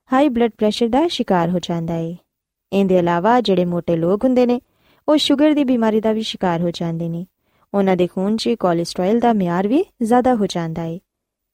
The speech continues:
ਜਿੰਦੀ ਵਜ੍ਹਾ ਨਾਲ ਹਾਰਟ ਅਟੈਕ ਹੋਣ ਦਾ ਜ਼ਿਆਦਾ ਖਤਰਾ ਹੁੰਦਾ ਏ। ਸੋ ਇਸ ਲਈ ਸਾਥੀਓ,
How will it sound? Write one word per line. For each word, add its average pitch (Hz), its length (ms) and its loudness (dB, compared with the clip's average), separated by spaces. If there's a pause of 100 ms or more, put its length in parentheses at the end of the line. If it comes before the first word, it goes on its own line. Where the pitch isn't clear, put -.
(280)
ਜਿੰਦੀ 190 320 0
ਵਜ੍ਹਾ 180 260 0
ਨਾਲ 226 260 2 (360)
ਹਾਰਟ 277 240 4
ਅਟੈਕ 262 380 2
ਹੋਣ 175 180 -4
ਦਾ 254 160 0 (120)
ਜ਼ਿਆਦਾ 240 360 2
ਖਤਰਾ 180 340 -4
ਹੁੰਦਾ 175 280 -4
ਏ। 165 200 -6 (500)
ਸੋ 240 260 2
ਇਸ 269 260 4
ਲਈ 302 140 4
ਸਾਥੀਓ, 247 500 -2